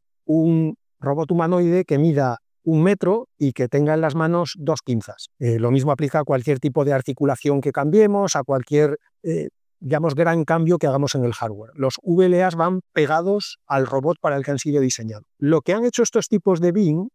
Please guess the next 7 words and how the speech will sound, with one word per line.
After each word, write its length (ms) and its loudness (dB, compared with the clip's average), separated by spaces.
es 380 0
entrenar 720 0
a 160 0
su 300 -2
V 240 4
L 200 2
A 180 -2